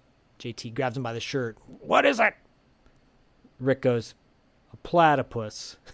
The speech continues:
And then J T says, "No, Rick,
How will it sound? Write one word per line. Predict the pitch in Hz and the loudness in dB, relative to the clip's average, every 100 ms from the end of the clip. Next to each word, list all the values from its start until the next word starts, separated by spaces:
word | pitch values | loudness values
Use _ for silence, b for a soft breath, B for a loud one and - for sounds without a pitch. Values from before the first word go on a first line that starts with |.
| - - _ _ _ - - _ _ B B B B B B | -20 -20 _ _ _ -20 -20 _ _ B B B B B B
And | 135 | -2
then | 131 120 113 | 0 -2 0
J | 131 | 0
T | 120 131 | 0 -2
says, | 120 120 | -2 -2
"No, | 135 165 151 | 2 4 6
Rick, | 127 147 - | 4 0 -2